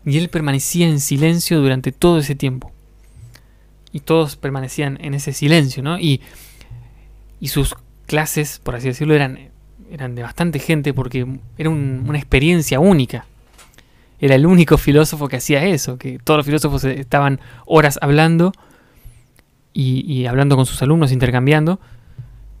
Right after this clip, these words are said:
Y él no, él, él metió este formato en donde él iba, se sentaba y permanecía en silencio. Había una experiencia de lo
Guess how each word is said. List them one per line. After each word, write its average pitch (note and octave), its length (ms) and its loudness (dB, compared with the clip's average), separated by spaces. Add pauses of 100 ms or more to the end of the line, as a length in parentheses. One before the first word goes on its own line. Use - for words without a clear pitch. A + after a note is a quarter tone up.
(380)
Y D3 120 2
él D#3 100 2
no, D#3 180 6
él, D#3+ 180 0
él D#3 240 -6 (380)
metió D#3+ 420 4
este F3+ 180 -2
formato D#3+ 500 0
en D3+ 60 2
donde C#3+ 300 2
él E3+ 220 -2
iba, F3+ 320 -2
se D3 100 -10
sentaba E3+ 720 -2
y C#3 220 0 (560)
permanecía C#3+ 460 2
en D#3+ 80 4
silencio. D#3+ 480 4
Había D#3+ 100 4
una E3+ 100 4
experiencia D3+ 840 4 (880)
de C3+ 120 6
lo C3 440 4